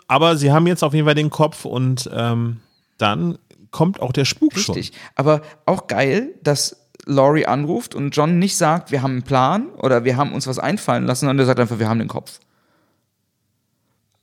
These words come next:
Speaker 2: Also, so
Speaker 1: Was?
Speaker 2: als ob er, keine Ahnung, als ob er auch sie davon überzeugen will oder als ob je weniger Leute von dem Bluff wissen, desto besser oder sowas, keine Ahnung, oder vielleicht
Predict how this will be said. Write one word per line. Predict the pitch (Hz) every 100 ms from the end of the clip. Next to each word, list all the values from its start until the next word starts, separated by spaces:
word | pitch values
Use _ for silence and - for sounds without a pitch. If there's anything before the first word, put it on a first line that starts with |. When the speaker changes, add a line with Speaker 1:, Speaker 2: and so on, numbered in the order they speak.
| _ _ _
Speaker 2:
Also, | - 135 - _ _ _ _ -
so | 143
Speaker 1:
Was? | -
Speaker 2:
als | 147 -
ob | 156
er, | 170 151 - - - _ - -
keine | - 147 117
Ahnung, | 139 120
als | 113 -
ob | -
er | 95
auch | 131
sie | 120 196
davon | 196 - 135
überzeugen | 135 127 165 175 143
will | 113 120 156 _ _ _ _ _ -
oder | 123 135
als | 135 -
ob | 160
je | 147
weniger | 131 175 180 151
Leute | 139 151 165
von | -
dem | 147 139
Bluff | 139 151 147
wissen, | 143 - 135
desto | 131 131
besser | 107 127 104 - 92
oder | 95
sowas, | 95 92 -
keine | - 113 110
Ahnung, | 107 104
oder | 92 101
vielleicht | - 123 -